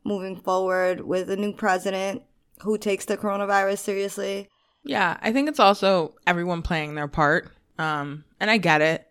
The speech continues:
Speaker 2: You're bored. You want things to open again. You're like, "Is it really that serious?"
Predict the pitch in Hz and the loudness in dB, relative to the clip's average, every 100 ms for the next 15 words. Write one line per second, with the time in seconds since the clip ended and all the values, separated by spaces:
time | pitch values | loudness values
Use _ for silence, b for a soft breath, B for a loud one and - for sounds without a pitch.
0 | _ - 190 190 170 175 175 170 165 160 | _ -8 0 2 4 4 6 6 6 4
1 | 156 - 180 180 175 165 156 151 - - | 2 -4 -4 0 0 0 -2 -4 -6 2
2 | 180 180 165 160 160 156 151 156 165 _ | 4 4 0 2 2 4 2 0 -6 _
3 | _ _ _ _ _ 180 202 190 175 - | _ _ _ _ _ 2 6 8 6 4
4 | 185 180 185 156 - 156 170 185 185 180 | 2 4 4 2 0 -2 4 6 6 6
5 | 170 170 175 170 170 165 156 160 160 - | 4 2 -2 0 2 4 4 4 0 -8
6 | - | -14